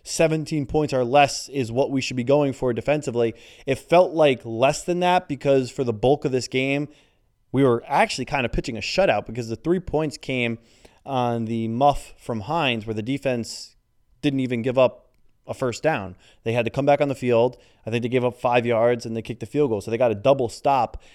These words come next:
and it was three points, unfortunately, because of the muff punt, which is obviously something we have to clean up because it hasn't been the best start to the year on special teams. So when you look at what the defense did for a majority of the game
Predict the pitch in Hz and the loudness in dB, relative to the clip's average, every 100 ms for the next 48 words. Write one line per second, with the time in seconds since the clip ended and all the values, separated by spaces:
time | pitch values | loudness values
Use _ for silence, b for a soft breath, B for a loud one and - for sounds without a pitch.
0 | b 123 120 107 - 131 117 - 135 117 | b -4 -2 -4 -4 -4 -4 -2 -4 -2
1 | 107 - 165 156 117 107 101 113 107 107 | -4 2 2 2 -2 -4 -4 -6 -6 -4
2 | 107 - - 180 110 b b b b 113 | -4 0 2 2 0 b b b b -6
3 | 120 127 123 113 110 123 113 113 117 - | 0 2 2 -2 -2 -2 -2 0 0 -2
4 | - 123 123 123 - 110 117 107 - 113 | -8 -4 0 -2 -2 -2 0 0 -4 -4
5 | 127 117 113 117 110 110 123 - 123 120 | -2 -2 -4 -2 0 2 0 2 -2 -2
6 | 110 113 123 117 - b b b 123 113 | -4 -2 0 0 -4 b b b -6 -6
7 | - 123 117 107 139 120 107 - 127 113 | -2 -2 -4 -6 -4 -4 -6 -4 2 4
8 | 107 101 b b b b b b - 135 | 4 -2 b b b b b b -6 0
9 | 135 156 165 156 139 151 151 139 135 151 | 4 4 4 0 -4 -6 -2 -2 -2 -2
10 | 139 127 117 151 147 120 120 170 151 127 | 0 -2 0 0 0 0 -2 0 0 -2
11 | 117 | -4